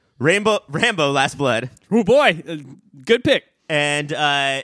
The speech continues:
Speaker 1: Terminator Dark Fate and Midway. Now, your highest grossing film was notorious flop, the Terminator Dark Fate at sixty million dollars.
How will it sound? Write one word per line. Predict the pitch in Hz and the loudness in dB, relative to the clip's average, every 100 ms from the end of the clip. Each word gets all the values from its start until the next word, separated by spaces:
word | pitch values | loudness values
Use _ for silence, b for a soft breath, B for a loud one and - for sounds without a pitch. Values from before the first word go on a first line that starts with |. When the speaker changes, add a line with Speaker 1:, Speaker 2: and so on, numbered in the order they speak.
| _ | _
Speaker 1:
Terminator | - 202 208 202 | -4 -2 0 2
Dark | 180 180 | 2 0
Fate | - 160 151 147 | -2 -2 -2 -4
and | 131 | -4
Midway. | 127 117 104 90 | -6 -6 -6 -6
Now, | 113 | -6
your | 135 175 | -4 -4
highest | 180 208 214 - | -2 -4 -4 -2
grossing | 208 180 165 | -2 -2 -8
film | 151 165 139 139 | -4 -2 -2 -4
was | 143 151 131 | -4 -4 -4
notorious | 143 - 185 214 202 185 | -10 -6 -4 -2 -2 -6
flop, | - 196 160 135 113 - | -8 -6 -2 -2 -4 -12
the | 139 | -14
Terminator | - - 170 160 160 147 | -14 -6 -2 -2 -2 -2
Dark | 139 135 - | -2 -4 -4
Fate | 131 123 | -4 -4
at | 117 | -6
sixty | - 135 - 120 | -12 -14 -10 -8
million | 110 98 | -6 -6
dollars. | 92 85 80 - | -6 -8 -8 -14